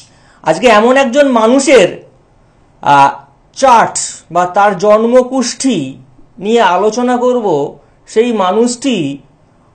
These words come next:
আমাদের ভারতবাসী তথা বিশেষ করে পশ্চিমবঙ্গ, পশ্চিমবঙ্গ এবং বাংলা, এপার বাংলা ওপার বাংলা মানুষরা তাকে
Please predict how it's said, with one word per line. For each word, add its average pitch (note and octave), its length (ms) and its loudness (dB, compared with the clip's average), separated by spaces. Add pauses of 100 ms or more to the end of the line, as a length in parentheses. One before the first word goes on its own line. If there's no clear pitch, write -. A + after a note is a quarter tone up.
(160)
আমাদের F#3 460 -4 (120)
ভারতবাসী G#3+ 1040 0
তথা E3 200 0
বিশেষ A3+ 360 -2
করে C4+ 300 2
পশ্চিমবঙ্গ, A3 840 0 (1040)
পশ্চিমবঙ্গ A#3+ 960 -2
এবং G3 280 -4
বাংলা, F3+ 480 -2 (540)
এপার A3+ 380 -2
বাংলা B3 300 0
ওপার A3 360 0
বাংলা C#3+ 400 -8 (520)
মানুষরা F3 800 -2 (260)
তাকে E3 520 -6